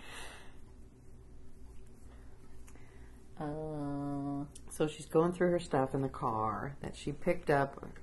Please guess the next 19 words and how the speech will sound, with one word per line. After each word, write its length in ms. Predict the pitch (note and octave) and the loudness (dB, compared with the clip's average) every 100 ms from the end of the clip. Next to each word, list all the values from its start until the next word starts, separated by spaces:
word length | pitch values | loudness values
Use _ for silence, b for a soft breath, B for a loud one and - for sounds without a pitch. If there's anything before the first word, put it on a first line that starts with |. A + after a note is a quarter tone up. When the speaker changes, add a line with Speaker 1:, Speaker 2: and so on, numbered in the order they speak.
| - | -2
Speaker 2:
unbeknownst 680 | D#3 F3 F3+ E3 D#3+ C#3+ - - | 2 6 8 8 8 6 4 0
to 140 | - | 4
us, 340 | C3+ B2 C3 - | 6 6 2 0
from 220 | C#3 C3 B2+ | 2 4 2
the 60 | |
person 500 | - D3+ C#3+ - C3 | 2 4 2 2 -2
who 120 | B2+ B2 | -2 -2
had 300 | C3+ C3 A#2 | 0 2 4
all 200 | A2+ A2+ | 4 2
her 140 | A#2 | -2
stuff, 520 | - - - - - F3+ | -4 -6 -2 -2 -2 0
Speaker 1:
Yeah, 160 | F3 | 0
Speaker 2:
the 60 | E3+ | 4
Speaker 1:
they 120 | D#3 | 6
Speaker 2:
former 220 | D#3 D#3 | 8 8
Speaker 1:
didn't, 100 | C#3 | 8
they 60 | - - | 8 8
didn't 140 | C3 | 6
Speaker 2:
landlady. 180 | - | 6